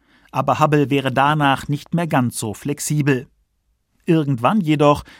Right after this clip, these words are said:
wird das Teleskop seine finale Beobachtung machen und die letzten Daten zur Erde funken. Die Shuttle-Flotte ist seit zweitausendelf nicht mehr in Betrieb. Eine weitere Rettung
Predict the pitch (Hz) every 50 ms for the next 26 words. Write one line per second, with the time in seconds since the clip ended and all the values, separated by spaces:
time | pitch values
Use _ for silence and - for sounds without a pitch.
0 | _ - 180 190 185 190 170 - - - 185 190 180 - - - 170 160 147 -
1 | - 131 127 139 151 151 - - 165 160 170 175 180 180 160 156 135 123 135 156
2 | 180 185 180 160 151 139 - 151 127 104 - 139 139 - - 143 139 127 - _
3 | - - _ _ - 175 156 196 175 170 175 165 - - - - 135 123 113 139
4 | 139 131 120 - - 123 107 98 - - - 165 - - - 139 135 123 123 -
5 | - 143 139 135 110 - 135 120 110 - _ _ _ _ _ _ _ _ - -
6 | - - - - - 117 - - - - 202 - 202 160 135 - - 143 151 156
7 | - 156 - - - - - 190 185 185 - - 160 143 139 - - 139 143 156
8 | 165 - - - 156 151 147 135 131 - - - 139 135 127 - - _ - 127
9 | 123 120 139 135 127 139 - - - 175 160 147 - - - _ _ _ _ _
10 | _ _ - - - - - 120 120 110 98 107 110 135 160 - - 143 139 127
11 | 110 147 147 - 156 143 135 135